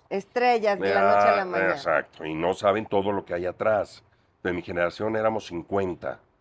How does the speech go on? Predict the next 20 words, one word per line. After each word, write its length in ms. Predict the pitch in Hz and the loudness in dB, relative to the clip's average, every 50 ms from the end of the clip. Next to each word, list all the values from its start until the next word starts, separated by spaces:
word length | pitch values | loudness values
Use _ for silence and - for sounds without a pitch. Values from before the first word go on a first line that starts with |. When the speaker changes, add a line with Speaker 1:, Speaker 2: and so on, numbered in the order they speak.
| _ _ | _ _
Speaker 2:
dos 240 | - 92 98 95 | -2 0 0 0
grupos 320 | 92 104 101 101 101 110 92 | -2 -4 -6 -4 -4 -6 -4
de 120 | 98 90 | -4 -6
veinticinco, 680 | 80 80 76 - 78 76 - 85 80 78 - 73 71 82 | -6 -8 -10 -10 -16 -14 -10 -10 -10 -8 -6 -4 -2 0
A 120 | 92 104 | 0 0
y 100 | 110 95 | 0 -2
B. 240 | 82 82 78 67 - _ _ _ _ _ _ _ _ _ _ _ | -4 -4 -6 -6 -8 _ _ _ _ _ _ _ _ _ _ _
De 100 | - 82 | -8 -6
ahí 320 | 82 85 101 117 127 127 - | -4 -2 -2 -2 -4 -8 -8
nos 220 | 95 90 87 80 | -4 -4 -4 -4
graduamos 480 | 78 82 82 82 82 87 92 107 110 95 | -4 -6 -4 -2 -2 -2 0 -2 -4 -4
veinticinco, 680 | 101 90 85 - 87 80 - - 101 104 98 - 95 80 | -6 -8 -8 -10 -12 -16 -12 -10 -8 -8 -8 -6 -6 -6
y 40 | 80 | -4
de 100 | 85 95 | -4 -4
esos 200 | 92 113 117 98 | -4 -6 -8 -8
veinticinco 560 | 101 98 87 - 90 - - 95 92 - 107 | -8 -10 -10 -12 -16 -14 -14 -14 -10 -10 -8
quedamos 380 | - 92 90 92 101 101 - - | -6 -4 -4 -4 -4 -4 -6 -4
cuatro 320 | - 107 110 110 107 95 | -2 -2 -2 -2 -4 -6
en 80 | 85 78 | -6 -8
activo. 420 | 76 - - 80 73 67 64 - | -10 -10 -12 -12 -12 -12 -14 -16